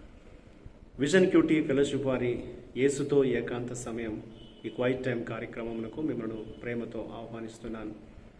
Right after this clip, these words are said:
దేవుని వాక్యాన్ని ప్రతిరోజు ధ్యానం చేసే సమయము దేవుడు మనకు దయచేస్తున్నందుకై దేవునికి వందనాలు తెలియజేస్తూ ఉంటున్నాను. మార్కు సువార్తను మనం ధ్యానిస్తూ ఉన్నాం. ఈరోజు మన ధ్యానం కొరకై ఏర్పాటు చేయబడిన లేఖన భాగము మార్కు సువార్త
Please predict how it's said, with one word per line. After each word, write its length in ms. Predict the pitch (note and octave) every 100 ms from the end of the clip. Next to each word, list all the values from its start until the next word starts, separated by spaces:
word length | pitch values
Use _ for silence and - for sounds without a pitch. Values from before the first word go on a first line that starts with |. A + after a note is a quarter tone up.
| - - - - - - -
దేవుని 200 | D#3 F3
వాక్యాన్ని 560 | D3 D3 D3 C#3+ C3+ C#3
ప్రతిరోజు 680 | B2+ B2 C3 B2+ B2+ A#2+ A2+ - - - A2+
ధ్యానం 340 | A#2 A#2+ A#2+ B2
చేసే 260 | A#2 A#2 A2+
సమయము 480 | - A#2+ B2 C#3
దేవుడు 260 | B2 A#2 A2+
మనకు 280 | A2 A2+ A2
దయచేస్తున్నందుకై 1000 | A2 A#2 A#2+ A#2 - A2+ A2+ A#2+ A2 - - - - - - - A#2+
దేవునికి 340 | A#2 A#2 A#2
వందనాలు 400 | A2 A2+ A2+ A2
తెలియజేస్తూ 640 | A2 A2+ A2+ A2+ A2+ -
ఉంటున్నాను. 360 | A2+ A2 A2 G#2+ - - - - - - - - - B2
మార్కు 240 | D3 D#3+
సువార్తను 560 | - C#3 C3 C3+ B2+ D3+
మనం 360 | B2 A2+ A2+ - - -
ధ్యానిస్తూ 440 | A2+ A#2+ A#2+ -
ఉన్నాం. 340 | A#2 A2+ C#3 - - -
ఈరోజు 520 | B2+ C#3 C3 B2+ B2+ -
మన 120 | A#2+ A#2+
ధ్యానం 380 | B2+ B2+ C3
కొరకై 440 | B2 B2 B2+ A#2+ A#2 - - - - - C3
ఏర్పాటు 340 | C#3+ D3 C#3+
చేయబడిన 260 | C3+ B2+ A#2
లేఖన 220 | A#2 B2
భాగము 420 | A#2+ A#2 A#2 D3
మార్కు 280 | D3+ B2 B2+
సువార్త 640 | - B2+ A#2+ - C3 A2+